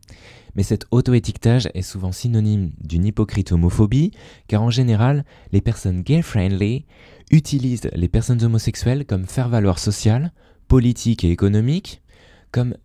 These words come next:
vitrine de diversité et de coolitude pour briller en société, mais n'en ont absolument rien à faire de ce que nous vivons,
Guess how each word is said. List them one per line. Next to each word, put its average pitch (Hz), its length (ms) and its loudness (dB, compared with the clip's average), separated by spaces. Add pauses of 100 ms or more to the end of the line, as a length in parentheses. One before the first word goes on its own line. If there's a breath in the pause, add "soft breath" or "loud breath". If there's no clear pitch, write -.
vitrine 127 640 -4
de 110 100 2
diversité 101 720 -2
et 110 80 -4
de 92 120 0
coolitude 104 920 -2 (260 loud breath)
pour 92 160 0
briller 131 280 2
en 127 60 0
société, - 520 -4 (460 soft breath)
mais 101 100 0
n'en 95 160 0
ont 90 180 -2
absolument 85 480 -2
rien 110 320 2
à 143 100 4
faire 123 200 0
de 92 80 -4
ce - 80 -8
que 90 80 0
nous 87 140 2
vivons, 123 420 0